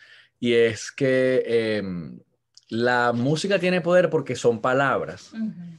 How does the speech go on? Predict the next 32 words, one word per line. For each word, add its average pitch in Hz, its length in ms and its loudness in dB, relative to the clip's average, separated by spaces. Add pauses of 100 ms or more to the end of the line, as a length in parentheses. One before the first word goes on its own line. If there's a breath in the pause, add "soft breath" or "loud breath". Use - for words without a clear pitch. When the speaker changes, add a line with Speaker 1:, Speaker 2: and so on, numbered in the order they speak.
(140)
Speaker 1:
y 113 120 -6
las 127 280 0
palabras 117 600 0
tienen 95 360 -8
poder. 123 400 -2 (380 soft breath)
Entonces, 110 720 -4
una 123 280 -4
cosa - 220 -2
muy, 151 340 -4
muy 147 260 -4
importante 139 560 -4
que 123 80 -10
nosotros 113 320 -8
debemos 120 280 -4
tener 120 200 -6
en 123 100 -6
cuenta 120 320 -4
todos 175 280 4
los 160 120 2
padres, 139 360 2
y 113 60 -8
creo 131 180 -4
que 151 60 -4
esto 147 160 -6
es 143 60 -4
una, 151 300 -6
una 143 400 -4
cosa 143 240 -4
que 135 240 -10
muchos, 165 600 -2
muchos 151 380 -6
fallamos, 110 720 -4